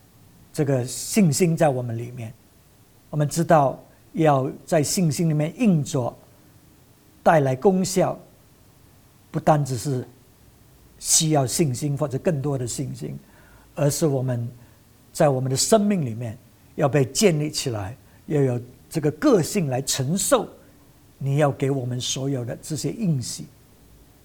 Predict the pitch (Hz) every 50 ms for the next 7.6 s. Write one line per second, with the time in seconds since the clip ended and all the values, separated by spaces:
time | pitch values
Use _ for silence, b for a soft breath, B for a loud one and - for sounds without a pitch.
0 | - - - - - - - - _ _ _ - - - 151 160 147 139 135 143
1 | - - - - 220 220 208 175 185 190 190 185 - - - 262 247 240 190 214
2 | 220 180 - - 131 135 135 135 - - - - - - - - - - - -
3 | _ _ - - - - - - - - 165 147 160 160 147 147 156 175 180 -
4 | - - - - 170 170 170 160 151 151 147 156 160 - - - 277 240 196 170
5 | 147 135 - 127 120 127 135 139 123 - - - 113 104 135 127 123 - - -
6 | - _ _ _ _ _ _ _ _ _ - - - - - 156 147 143 135 131
7 | 135 135 - - - 196 147 - - 170 -